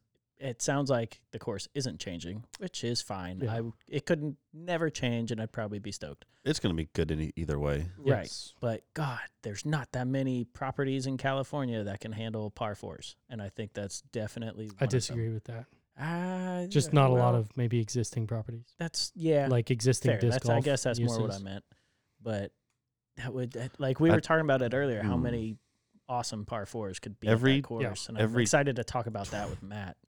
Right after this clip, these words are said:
Speaker 3: Every twenty-seven hole course should be eighteen with par fours and fives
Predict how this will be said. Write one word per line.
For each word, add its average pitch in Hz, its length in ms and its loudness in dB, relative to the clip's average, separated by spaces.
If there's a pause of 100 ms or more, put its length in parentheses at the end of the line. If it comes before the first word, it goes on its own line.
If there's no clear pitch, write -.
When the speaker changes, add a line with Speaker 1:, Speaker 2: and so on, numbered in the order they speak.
Speaker 3:
Every 107 240 4
twenty-seven 87 1080 4 (580)
hole 90 240 6
course - 540 2 (440)
should 82 240 -4
be 73 140 0
eighteen 73 380 -4
with 73 120 -6
par - 180 -6
fours - 280 -6
and - 100 -12
fives - 400 -14